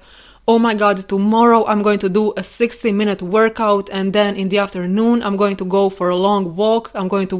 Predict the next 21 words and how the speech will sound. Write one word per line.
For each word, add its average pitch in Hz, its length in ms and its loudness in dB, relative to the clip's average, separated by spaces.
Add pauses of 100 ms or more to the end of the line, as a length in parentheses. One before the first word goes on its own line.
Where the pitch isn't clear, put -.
walk 196 160 0
for 170 160 -8
two 233 280 -2
hours, 208 540 0 (640)
and 196 260 -2
I'm 196 140 -2
going 202 220 0
to 185 200 -6
eat 226 220 -2
healthy 208 580 -2
every 226 240 0
single 208 360 -2
day, 202 260 0 (100)
I'm 214 120 -2
going 214 180 0
to 190 180 -2
drink 214 280 -2
two 240 180 0
liters 226 300 -2
of 185 100 -6
water 202 480 -2